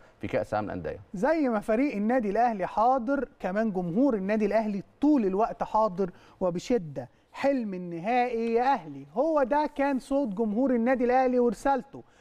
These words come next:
Speaker 2: جمهور النادي الأهلي في الإمارات، في المدرجات، في مباراة مونتري كان بيقدم ملحمة. النهاردة جمهور النادي الأهلي بيسخن، وكمان جمهور النادي الأهلي بيقول للفريق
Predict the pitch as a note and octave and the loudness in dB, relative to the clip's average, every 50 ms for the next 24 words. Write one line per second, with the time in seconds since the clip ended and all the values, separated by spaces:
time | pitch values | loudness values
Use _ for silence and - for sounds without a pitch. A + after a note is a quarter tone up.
0 | _ _ _ - D#3+ F#3 F#3+ G#3+ B3 C4 B3 A#3 A3 A#3+ B3+ A#3 A#3+ A3 A#3+ C4 | _ _ _ -8 -6 -4 0 0 2 2 2 2 2 0 0 0 0 0 2 2
1 | C4 B3+ A#3 - - A3 F#3+ F3 F#3 F#3+ G3 G#3 B3 C#4 D4 C4+ C#4 - A3+ G3 | 2 0 -2 -4 -6 -8 -8 -8 -6 -4 0 2 2 2 2 0 -2 -4 -4 -4
2 | G3 G3 F#3 F#3 F#3 F3+ F#3 F3+ F3 F#3+ B3+ D4 C#4+ C#4 C#4+ - G#3+ F#3+ F#3+ F#3 | -4 -4 -2 -2 -2 0 0 0 0 2 2 2 0 -2 -4 -8 -10 -8 -8 -6
3 | F3 F#3 G3 A#3 C4 B3 - G#3+ G3 F#3+ D#3 - G3 F3+ F3 A3+ C4 D#4 D#4 C#4+ | -4 -2 0 0 0 0 -2 -4 -4 -4 -6 -6 -6 -4 0 0 2 2 2 0
4 | - - - - _ - - - F#3+ F#3+ E3+ G3 G3 A#3+ - A#3 A#3+ G3+ F#3 G#3+ | -2 -6 -18 -20 _ -4 -2 -2 -2 0 -2 -2 -2 0 0 0 -2 -2 -2 -4
5 | G#3 G3 F#3+ F#3 F3+ - - A3+ G#3+ F#3 D3 A#2 - _ _ _ _ _ _ - | -2 -2 -2 -4 -4 -4 -4 -4 -4 -4 -6 -10 -16 _ _ _ _ _ _ -12
6 | E3+ E3 E3 D#3+ D#3+ G3 A#3+ A#3+ G3+ F#3+ F#3+ F3+ F#3 F3+ E3+ G3 A#3+ A#3+ A3 G3+ | -8 -6 -4 -2 0 0 0 0 0 -4 -6 -6 -6 -6 -4 -2 -2 -2 -2 0
7 | G#3+ A#3 G#3+ A3+ G#3 G#3+ B3 C4 B3+ A3 A3 A#3+ B3 A#3 - - _ _ - D#3+ | 0 0 0 0 0 0 2 0 0 0 0 0 -2 -2 -2 -8 _ _ -6 -4
8 | F#3+ F#3 - - - C4+ A#3 - - - - B2+ C3 - - - _ _ _ - | -4 -4 -4 -2 -2 -2 -2 -2 -8 -18 -20 -20 -20 -20 -20 -20 _ _ _ -8
9 | F3+ - - F3+ F#3 G#3+ B3 C4 B3 A#3 G3+ - _ _ _ - E3 E3+ F3 F3+ | -6 -4 -2 -2 0 2 2 2 2 0 -2 -4 _ _ _ -10 -6 -4 -2 0
10 | G#3 B3 B3 A3+ G#3+ A3+ A#3+ A3 A3+ A3 A#3+ B3+ B3 A#3 G#3+ F#3+ F3+ F#3 G3 A#3+ | 0 2 2 2 2 2 0 0 0 2 2 2 2 2 -2 -4 -6 -4 -2 2
11 | C#4+ C4+ A#3+ A#3 - - G#3 G3+ B3 C#4 C#4+ - | 2 4 2 2 0 0 0 2 4 4 2 2